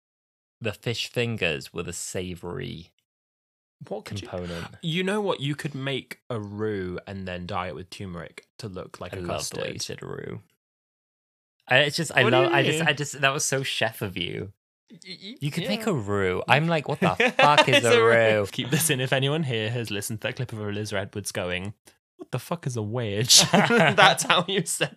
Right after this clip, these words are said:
Speaker 2: that. But you could actually, you could make, yeah, fish fingers with some kind of savoury, like, creamy, like, dip, basically. Yeah, that would have been nice. But you also have to think, like, he's eating this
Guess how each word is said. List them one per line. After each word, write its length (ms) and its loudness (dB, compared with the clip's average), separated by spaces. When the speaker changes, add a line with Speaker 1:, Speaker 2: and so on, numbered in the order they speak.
Speaker 2:
that. 220 -6
But 460 -2
you 160 2
could 160 4
actually, 240 2
you 40 -2
could 120 0
make, 140 0
yeah, 100 2
fish 260 -2
fingers 260 -2
with 140 -4
some 160 -2
kind 160 -4
of 100 -6
savoury, 460 -4
like, 240 -6
creamy, 600 -8
like, 280 -8
dip, 320 -4
basically. 500 -12
Yeah, 160 0
that 140 -8
would 120 0
have 60 -8
been 120 -10
nice. 260 -12
But 280 -2
you 120 0
also 160 -2
have 60 -2
to 60 -18
think, 140 -6
like, 160 -8
he's 220 -6
eating 260 -6
this 220 -10